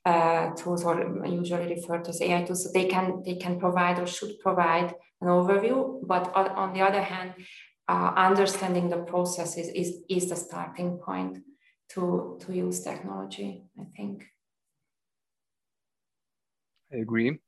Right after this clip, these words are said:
Speaker 2: uh, and would even go a little bit further. Uh, uh, I think it's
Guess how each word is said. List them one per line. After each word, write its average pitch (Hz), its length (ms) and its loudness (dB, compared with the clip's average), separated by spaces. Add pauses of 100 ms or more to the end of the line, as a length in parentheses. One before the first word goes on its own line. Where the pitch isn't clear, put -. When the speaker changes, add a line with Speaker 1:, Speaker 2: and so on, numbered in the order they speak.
(140)
Speaker 2:
uh, 110 420 2 (240)
and 107 360 -6
would 113 140 -2 (200)
even 110 360 -2 (200)
go 110 140 -2
a - 20 2
little 120 200 4
bit 107 160 0
further. 104 560 0 (100)
Uh, 101 380 -2 (600)
uh, 107 320 -2 (300)
I 117 100 -2
think 127 260 0
it's - 340 -8